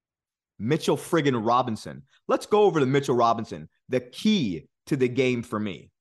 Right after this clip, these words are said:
Thirty-three minutes, fifteen points, twenty rebounds, one assist,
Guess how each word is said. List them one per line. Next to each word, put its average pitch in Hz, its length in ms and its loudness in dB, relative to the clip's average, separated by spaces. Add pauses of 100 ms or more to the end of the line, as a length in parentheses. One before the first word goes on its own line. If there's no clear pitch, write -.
(880)
Thirty-three 170 520 2
minutes, 110 440 -6 (360)
fifteen 170 1200 -2 (180)
points, 131 720 -2 (640)
twenty 226 920 2
rebounds, 165 1400 0 (800)
one 143 380 0
assist, - 640 -4